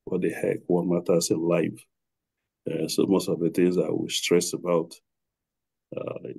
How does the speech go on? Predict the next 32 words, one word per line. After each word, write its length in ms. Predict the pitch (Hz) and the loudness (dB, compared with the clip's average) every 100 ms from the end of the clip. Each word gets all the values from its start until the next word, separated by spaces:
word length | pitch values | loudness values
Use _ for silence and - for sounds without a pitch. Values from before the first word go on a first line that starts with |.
| - | 0
just 280 | 98 - | 0 2
like 200 | - 85 82 | -2 -4 2
what 180 | 92 95 | 2 4
happened 420 | 87 90 87 82 | 0 2 2 4
in 220 | 82 82 82 - - | 0 0 -8 -8 0
Baltimore 760 | 95 90 - 90 82 78 80 - | 4 4 2 -4 -2 -6 -10 -16
a 40 | |
few 260 | - - 87 | -12 -2 0
days 280 | 82 80 80 | 2 2 2
ago. 400 | 80 80 82 76 _ _ _ _ _ _ _ _ - | -4 -4 -4 -6 _ _ _ _ _ _ _ _ -8
Some 260 | - 95 | -2 -2
people 400 | 98 90 95 90 | -2 -4 -2 0
were, 360 | 87 82 82 82 87 _ - | 0 0 -2 -4 -12 _ -2
during 320 | 92 92 92 | 2 4 2
the 140 | 87 82 | 0 0
day, 440 | 90 90 90 90 _ _ _ | 2 2 0 -4 _ _ _
they 80 | 85 | -8
were 400 | 80 82 85 80 - _ _ _ _ _ _ - | -6 -4 -4 -6 -10 _ _ _ _ _ _ -6
alive, 520 | 82 85 90 95 87 - | -2 2 4 4 2 -2
planning 300 | 98 90 92 | 2 4 4
on 80 | 92 | 0
what 240 | 82 92 90 | 2 0 0
to 140 | - | -6
do. 320 | 101 131 - - _ _ _ _ _ _ | 2 2 2 -8 _ _ _ _ _ _
So 220 | - - | -12 -12
they 100 | 92 | -12
went 320 | 87 95 104 - | -10 -4 -4 -4
to 80 | |
work 400 | 85 98 113 - | -4 0 0 0
in 120 | 85 82 | -8 -14
the 140 | 80 | -14
night, 400 | 85 85 - - | -16 -14 -14 -20